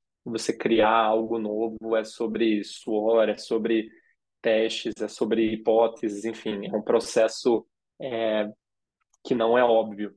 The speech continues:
né? Assim, nada incrível que a gente usa ou que a gente vê, que alguém pensou, foi, é, gerado de forma muito fácil, muito leve, seguindo um processo, né? Senão,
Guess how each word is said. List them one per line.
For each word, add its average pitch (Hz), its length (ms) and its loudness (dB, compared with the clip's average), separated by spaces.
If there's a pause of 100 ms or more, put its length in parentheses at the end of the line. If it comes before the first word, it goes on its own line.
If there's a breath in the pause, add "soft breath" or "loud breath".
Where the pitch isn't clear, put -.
né? 98 200 -20
Assim, - 220 -16
nada 117 640 2 (480)
incrível 113 600 0
que - 80 -6
a 104 40 -2
gente 107 300 -6
usa 104 320 -2
ou 95 60 -2
que - 100 -10
a 107 60 0
gente 101 640 -2
vê, 107 580 4
que - 80 -6
alguém 107 240 0
pensou, - 480 2 (100)
foi, 113 380 4 (560)
é, 113 220 0
gerado 104 400 4
de - 80 -8
forma 110 260 0
muito 110 260 -8
fácil, 107 360 -2
muito 107 200 -8
leve, 101 440 -2
seguindo 101 360 -6
um 95 40 -10
processo, - 800 -2
né? - 140 -8
Senão, 120 380 0